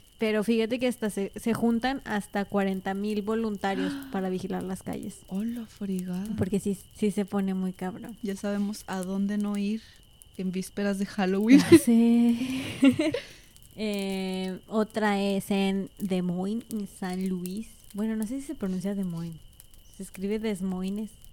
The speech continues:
Speaker 1: No sé, pero también son de esas ciudades mid-, midwestern de Estados Unidos.
Speaker 2: Ujú.
Speaker 1: Y aquí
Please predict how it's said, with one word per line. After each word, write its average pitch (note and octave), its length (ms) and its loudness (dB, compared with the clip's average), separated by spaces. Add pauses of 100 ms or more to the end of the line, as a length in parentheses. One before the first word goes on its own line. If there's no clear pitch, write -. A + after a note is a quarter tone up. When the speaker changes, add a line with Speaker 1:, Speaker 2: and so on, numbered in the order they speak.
(300)
Speaker 1:
No C#4+ 180 -10
sé, - 240 -10
pero E3+ 160 -8
también G#3+ 540 -8
son B3 140 -4
de A#3+ 60 -2
esas G#3+ 180 -6
ciudades G3 420 0
mid-, G#3 320 -2
midwestern G3 720 -4
de G#3 60 -10
Estados - 460 -12
Unidos. G3 340 -4
Speaker 2:
Ujú. G3+ 160 -4 (220)
Speaker 1:
Y G3+ 640 -2
aquí A#3 680 -6